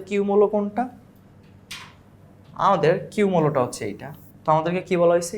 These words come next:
এই কিউ মৌলের পর্যায় সারণীতে অবস্থান নির্ণয় করতে বলা হয়েছে। তো চলুন আমরা একটু করি, দেখি আসলে কি হয়। কিউ মৌলের পারমাণবিক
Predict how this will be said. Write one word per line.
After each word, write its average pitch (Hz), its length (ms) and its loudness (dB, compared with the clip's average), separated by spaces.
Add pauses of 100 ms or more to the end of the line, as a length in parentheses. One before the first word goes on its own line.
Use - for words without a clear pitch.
(140)
এই 190 60 -4 (100)
কিউ 196 160 -4 (200)
মৌলের 160 360 6 (420)
পর্যায় 151 300 4
সারণীতে 165 280 -2 (140)
অবস্থান 131 320 -4 (100)
নির্ণয় 135 300 -4
করতে 143 180 -6 (120)
বলা 123 160 4 (100)
হয়েছে। 160 340 0 (360)
তো - 60 -2 (100)
চলুন 185 200 4 (560)
আমরা 139 200 0
একটু - 180 -8 (240)
করি, 160 180 0 (260)
দেখি 127 180 -6 (100)
আসলে 123 260 -10
কি 127 140 -8
হয়। 143 160 -8 (460)
কিউ 233 240 4 (840)
মৌলের 190 380 2 (500)
পারমাণবিক 208 680 4